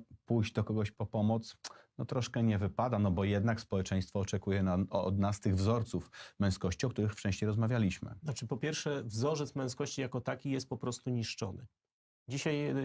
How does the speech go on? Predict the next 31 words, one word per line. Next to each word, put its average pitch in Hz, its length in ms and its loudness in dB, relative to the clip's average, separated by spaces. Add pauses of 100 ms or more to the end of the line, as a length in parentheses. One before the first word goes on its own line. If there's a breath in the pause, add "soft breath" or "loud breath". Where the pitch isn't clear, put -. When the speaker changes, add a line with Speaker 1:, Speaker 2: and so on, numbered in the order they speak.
Speaker 2:
jedyny 139 380 -2
do-, 131 320 -2
dobry 147 320 0
wzorzec 139 380 -4
męskości 139 480 -4
to 131 100 -4
jest 120 140 -6
absolutnie 151 460 -4
wszystko 135 340 -6
to, 147 160 -4
co 143 140 -6
służy 131 300 -4
kobiecie. 107 500 -6 (460)
Jeżeli 147 280 0
nie 147 140 0
służy 147 280 -2
to 139 120 -4
kobiecie, 127 460 -2
no 135 140 -2
to 131 380 -4
jest 127 280 -2
to 127 80 -4
przedstawiane 123 600 -4
jako, 120 280 -4
no, 107 220 -4
egoizm, 131 580 -2
czy - 140 -8
toksyczna 139 500 -4
męskość, 135 420 -2
cokolwiek 135 460 -4
innego. 113 400 -4